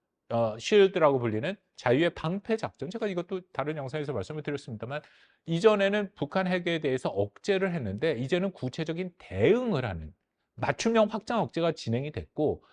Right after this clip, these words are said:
그래서 북한이 핵을 사용했을 때 한미가 어떤 식으로 대응을 하는지가 실질적으로 연습된 첫 사례라는 것이죠.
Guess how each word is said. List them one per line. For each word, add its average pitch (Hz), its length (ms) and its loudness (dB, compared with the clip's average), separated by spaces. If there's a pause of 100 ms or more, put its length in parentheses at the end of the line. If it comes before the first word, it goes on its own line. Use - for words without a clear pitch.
(160)
그래서 160 400 6
북한이 170 340 -4
핵을 170 180 -2
사용했을 196 460 -4
때 180 220 -4 (240)
한미가 208 420 2
어떤 226 540 2
식으로 202 260 -2
대응을 147 360 -2
하는지가 190 480 -4
실질적으로 208 600 -2
연습된 127 460 -4
첫 - 180 -12
사례라는 131 840 -6
것이죠. - 340 -20